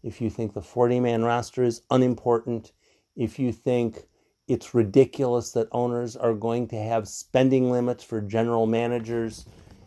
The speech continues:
you are potentially in the wrong place. It's not that I like what the owners are using for spending limits necessarily, but if there's going to be spending limits,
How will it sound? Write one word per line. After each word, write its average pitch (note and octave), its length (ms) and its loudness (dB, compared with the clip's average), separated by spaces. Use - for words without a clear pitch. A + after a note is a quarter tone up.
you D#3 840 2
are C#3 480 8
potentially E3 720 -4
in B2+ 80 -4
the A#2+ 60 -4
wrong G#2+ 200 -2
place. - 420 -12
It's - 140 -8
not G#2+ 220 2
that G#2+ 100 -2
I F#2 120 2
like A2 360 2
what A2 220 -2
the A2 220 -4
owners A2 440 0
are G#2 320 6
using G#2 800 -2
for G2+ 580 0
spending B2 460 2
limits C3+ 260 -2
necessarily, D#3+ 800 -4
but D3+ 120 8
if D3+ 80 6
there's C#3 200 2
going D#3+ 280 4
to D#3+ 60 0
be E3 140 2
spending D#3+ 460 2
limits, G#2+ 540 -4